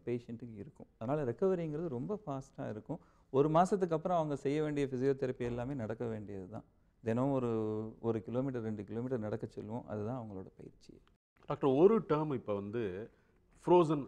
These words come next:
Speaker 2: அ, ஷோல்டர்ஸ் அப்படின்னு ஒரு டேர்ம் வந்து வருது. குறிப்பா வந்து ஏதாவது ஒரு பாதிப்பு அல்லது ஒரு ஆக்சிடென்ட் மாதிரியான விஷயங்களை பாதிக்கப்பட்டவங்களுக்கு தான் இது நிறையா வருதுன்னு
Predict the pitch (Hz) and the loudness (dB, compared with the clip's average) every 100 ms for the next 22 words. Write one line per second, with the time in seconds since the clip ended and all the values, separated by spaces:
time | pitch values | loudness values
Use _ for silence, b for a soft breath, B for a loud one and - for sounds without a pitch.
0 | - 101 95 95 - - - 104 90 87 | -10 -12 -12 -12 -16 -12 -4 -4 -4 -8
1 | - 95 95 101 87 82 98 92 90 98 | -10 -14 -12 -12 -12 -12 -12 -12 -16 -18
2 | 98 92 90 85 _ _ - 165 151 127 | -16 -16 -16 -18 _ _ -6 -2 -4 -4
3 | 110 143 104 b b b b - 120 120 | -4 -6 -6 b b b b -8 -2 2
4 | 170 165 143 113 107 120 151 156 165 170 | 2 2 0 -4 -2 -2 0 -4 -2 -2
5 | 127 117 107 120 - 180 165 156 143 139 | 0 0 -2 -4 -4 -2 -2 0 0 0
6 | 139 131 127 - 131 117 113 113 117 113 | 0 -2 -4 -4 -4 -4 -4 -4 -6 -8
7 | 107 113 117 117 139 104 95 117 110 98 | -8 -8 -6 -6 -8 -8 -6 -4 -4 -6
8 | 104 | -6